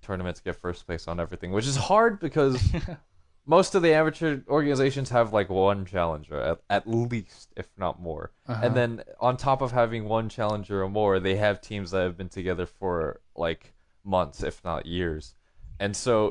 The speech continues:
Speaker 1: going, pitting our team who just got here against their team, it's really hard to look and have the staff be disappointed in us when we shouldn't be expected to be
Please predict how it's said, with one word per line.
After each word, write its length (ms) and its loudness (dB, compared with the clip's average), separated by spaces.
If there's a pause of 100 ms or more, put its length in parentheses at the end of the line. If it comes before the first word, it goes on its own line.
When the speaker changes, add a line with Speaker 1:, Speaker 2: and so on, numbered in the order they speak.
Speaker 1:
going, 440 2
pitting 340 2
our 240 6
team 360 -2
who 120 -2
just 280 -2
got 240 4
here 160 -2
against 300 -8
their 160 -2
team, 360 -8 (500)
it's 200 -6
really 280 0
hard 500 -2
to 340 -2 (720)
look 300 -2
and 100 -8
have 260 -4 (380)
the 80 -6
staff 440 -6
be 100 -8
disappointed 680 -8
in 140 -8
us 340 -8
when 220 -8
we 260 -4
shouldn't 420 -14
be 100 -8
expected 520 -12
to 80 -20
be 220 -14